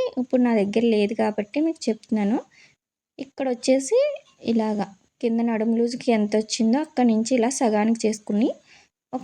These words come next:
మార్క్ చేసుకోవాలి. అప్పుడు మనం ఇక్కడ అనేది డాట్కి తీసుకున్నాం కదా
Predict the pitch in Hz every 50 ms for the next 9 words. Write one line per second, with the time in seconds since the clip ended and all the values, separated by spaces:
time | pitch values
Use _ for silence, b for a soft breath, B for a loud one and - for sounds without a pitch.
0 | 277 262 214 208 208 - - 208 208 208 208 - 208 196 190 196 196 190 190 254
1 | 415 571 554 - _ _ _ _ _ _ _ _ _ _ _ _ _ _ _ _
2 | _ _ _ _ _ _ - 247 233 226 - - 262 277 254 254 240 247 254 262
3 | 262 262 - - 247 247 240 233 226 233 240 320 466 659 - b b b b b
4 | b b _ _ _ - 233 233 220 214 214 220 220 - 233 226 - _ _ _
5 | _ _ _ _ _ _ _ _ _ _ - 262 247 - - 247 240 233 226 220
6 | 214 220